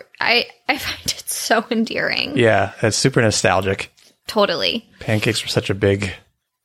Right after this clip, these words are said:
Speaker 2: big child food.
Speaker 1: Were McDonald's pancakes, like, after a sleepover, a big deal in your life in the nineties?
Speaker 2: They, I, I was never big on McDonald's pancakes for some reason. I know they were, like, you know,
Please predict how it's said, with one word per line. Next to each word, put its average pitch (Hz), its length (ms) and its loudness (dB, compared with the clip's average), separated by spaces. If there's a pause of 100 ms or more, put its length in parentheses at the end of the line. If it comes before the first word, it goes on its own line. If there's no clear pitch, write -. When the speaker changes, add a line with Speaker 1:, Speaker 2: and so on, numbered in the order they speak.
(300)
Speaker 2:
big 107 180 0
child 98 400 2
food. 101 320 0 (240)
Speaker 1:
Were 277 560 4 (380)
McDonald's 233 800 4
pancakes, 247 580 2
like, 208 120 0
after 208 480 2
a - 100 -2
sleepover, 202 920 0
a 196 60 0
big 190 220 -2
deal 180 440 0
in 190 180 0
your 180 180 0
life 220 260 0
in 247 140 0
the 262 60 0
nineties? 277 840 -2
Speaker 2:
They, 170 180 6 (240)
I, 147 180 0
I 156 60 4
was 160 180 4
never 185 280 4
big 165 260 4
on 123 100 2
McDonald's 120 380 0
pancakes 123 400 0
for - 100 -8
some 101 160 -4
reason. 98 180 0
I - 20 2
know 117 180 6
they 117 100 6
were, 104 100 4
like, - 440 -4
you 117 140 -2
know, 95 180 -4